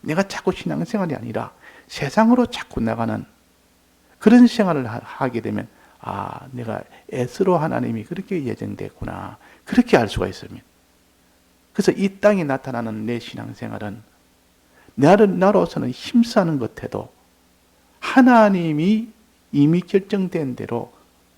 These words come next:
나타나는 겁니다. 그러면 내가 복되게 야곱처럼 예정되기를 소원하여, '하나님이여, 나는 야곱처럼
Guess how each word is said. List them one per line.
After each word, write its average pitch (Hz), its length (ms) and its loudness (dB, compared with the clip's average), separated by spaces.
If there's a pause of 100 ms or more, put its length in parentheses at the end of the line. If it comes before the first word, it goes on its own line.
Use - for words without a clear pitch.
(1500)
나타나는 104 500 -4
겁니다. - 360 -18 (880)
그러면 110 480 -2 (1000)
내가 113 360 -4
복되게 196 1120 -2 (420)
야곱처럼 151 840 -2
예정되기를 113 920 -6
소원하여, 107 800 -10 (520)
'하나님이여, - 680 -12 (520)
나는 117 260 0
야곱처럼 110 720 -6